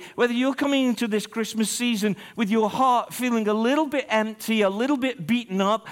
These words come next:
a little bit worried about the state of the world. But I wonder if you could understand that you have favor by the grace of our Lord Jesus. That he actually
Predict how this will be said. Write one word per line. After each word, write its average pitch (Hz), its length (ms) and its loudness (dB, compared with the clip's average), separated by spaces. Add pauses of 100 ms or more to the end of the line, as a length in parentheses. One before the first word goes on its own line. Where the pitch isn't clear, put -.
(160)
a 208 80 4
little 254 320 2
bit 262 200 -4
worried 214 400 0
about 202 380 0 (160)
the 208 100 2
state 226 360 -2
of 208 80 -2
the 196 80 0
world. 208 360 2
But 208 260 -2 (500)
I 196 60 2
wonder 269 240 0
if 247 160 0
you 262 100 0
could 233 160 -4
understand 220 720 0
that 196 160 0
you 233 240 0
have 220 200 -4
favor 202 520 -4 (920)
by 196 160 2
the 175 100 -2
grace 208 800 -2 (340)
of 175 160 -2
our 175 140 4
Lord 190 240 0
Jesus. 175 680 -6 (720)
That 208 180 0
he 262 180 4
actually 240 680 0